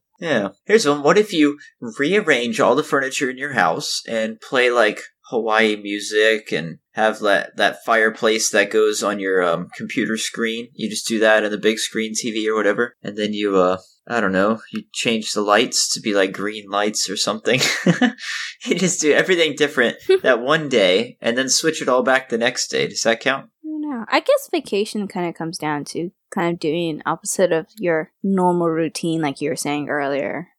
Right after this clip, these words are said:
Speaker 2: You know, so if you
Speaker 1: Yeah.
Speaker 2: normally go to work on Monday through Friday, but you don't go one day, then I guess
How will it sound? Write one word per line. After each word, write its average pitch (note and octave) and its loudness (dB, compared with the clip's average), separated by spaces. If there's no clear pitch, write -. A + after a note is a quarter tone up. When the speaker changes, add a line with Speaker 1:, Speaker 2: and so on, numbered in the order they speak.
Speaker 2:
You G3+ 0
know, F3+ 2
so F#3+ 2
if F#3+ 2
you B3+ 2
Speaker 1:
Yeah. B3 2
Speaker 2:
normally A3 0
go G3 2
to F3+ 4
work F#3+ 0
on F3+ 2
Monday F3 2
through E3 -8
Friday, F3 -2
but - -14
you E3 -6
don't D#3 -4
go E3+ 2
one D#3 -2
day, D3 0
then D3+ -2
I C3+ -6
guess - -6